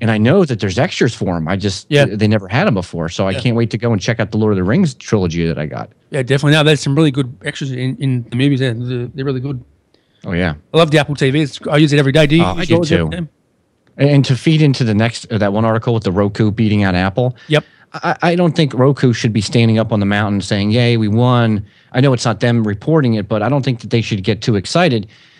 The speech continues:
Speaker 1: Apple still makes more money than they all do.
Speaker 2: Yeah, definitely.
Speaker 1: <laughs> And there's a reason for that. And when Apple finally, uh, w-, you know, Steve Jobs was on record for saying that we nailed it. We nailed it. We have no idea what he nailed 'cause, you know, they ca-, they have treated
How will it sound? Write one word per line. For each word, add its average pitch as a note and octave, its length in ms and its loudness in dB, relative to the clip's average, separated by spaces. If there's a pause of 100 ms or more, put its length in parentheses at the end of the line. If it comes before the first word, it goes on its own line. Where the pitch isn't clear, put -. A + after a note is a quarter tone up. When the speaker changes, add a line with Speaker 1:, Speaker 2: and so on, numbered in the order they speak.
(120)
Speaker 1:
Apple F#3+ 560 0 (460)
still - 260 4
makes F#3+ 240 4
more F#3 140 6
money F3 260 6
than C3+ 140 4
they C3+ 120 4
all E3 200 4
do. G2+ 400 -2
Speaker 2:
Yeah, D3+ 60 2 (240)
definitely. D#3+ 300 0
Speaker 1:
<laughs> F3 100 0
And D#3 100 2
there's C3+ 140 0
a C3 40 -2
reason C#3+ 360 0
for A2+ 100 -10
that. F#2 260 -4 (320)
And C3 120 2
when C3 80 4
Apple F#3+ 280 2
finally, D#3 640 2
uh, A#2+ 100 -6
w-, C3+ 360 -4 (380)
you C3 100 -2
know, A#2 60 -4
Steve F#3 320 2
Jobs D3 500 2
was B2+ 320 -2
on A#2+ 140 2
record C3 320 0
for A2 80 -2
saying A#2 260 0
that G#2+ 80 -2
we G#2 80 -2
nailed A#2 460 2
it. - 120 -8 (440)
We A2+ 100 -2
nailed A#2 300 2
it. G#2 60 -2
We A2+ 100 0
have G#2 80 0
no A#2 180 2
idea G#2 260 0
what F#2+ 120 0
he F#2 40 2
nailed F#3+ 380 4
'cause, A#2 220 -2
you A#2+ 280 -2
know, G2 300 -2
they A2+ 240 -2
ca-, A#2 220 -2
they A2+ 140 -2
have G2+ 180 -4
treated C3 460 0